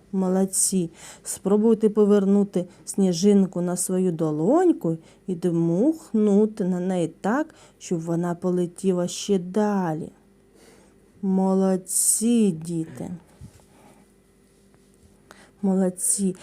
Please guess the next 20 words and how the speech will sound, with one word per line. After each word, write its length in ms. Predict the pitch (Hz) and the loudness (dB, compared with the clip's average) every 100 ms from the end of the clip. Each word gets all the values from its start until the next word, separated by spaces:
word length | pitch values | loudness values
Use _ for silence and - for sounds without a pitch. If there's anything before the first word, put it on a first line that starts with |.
| - - | -18 -10
Здається, 800 | 196 190 269 269 311 370 370 330 | -6 0 2 2 4 4 4 4
ми 180 | 302 370 | 4 4
вже 280 | 349 381 381 | 2 2 4
прийшли. 640 | 381 381 370 - 285 285 | 4 4 2 0 0 0
Погляньте, 760 | 277 359 349 339 339 262 208 190 | 0 0 2 4 4 2 2 -2
тут 260 | - 370 | 0 0
вже 200 | 370 339 | 0 2
є 300 | 320 294 427 480 - - | 2 4 0 -2 -14 -8
дітвора. 840 | 240 277 302 370 370 349 277 196 170 _ _ - _ _ | -6 -4 2 4 4 4 2 -2 -8 _ _ -20 _ _
Подумайте, 640 | - 427 427 302 214 - 208 | 2 6 8 8 8 4 2
які 460 | 285 339 - 427 | 2 0 4 6
обладнання 920 | 339 269 370 453 480 330 226 190 175 - _ _ _ _ | 6 2 0 0 4 4 4 2 -2 -8 _ _ _ _
ми 180 | 220 233 | 2 2
з 100 | 220 | 0
вами 560 | 220 311 427 330 180 190 196 | 0 2 4 4 2 -2 -6
використаємо 960 | 226 302 339 277 202 190 - 180 170 165 - _ _ _ | 0 0 2 2 2 0 -2 -4 -4 -6 -12 _ _ _
для 240 | - 180 180 | -6 -2 0
наших 540 | 170 196 285 - 254 254 - | 0 0 -2 -4 -6 -8 -12
зимових 840 | 175 185 180 185 202 202 196 - - - - | -8 -4 -2 0 0 0 -2 -6 -18 -20 -6
розваг. 840 | 190 196 185 180 196 165 165 - | 0 2 0 0 0 0 -4 -12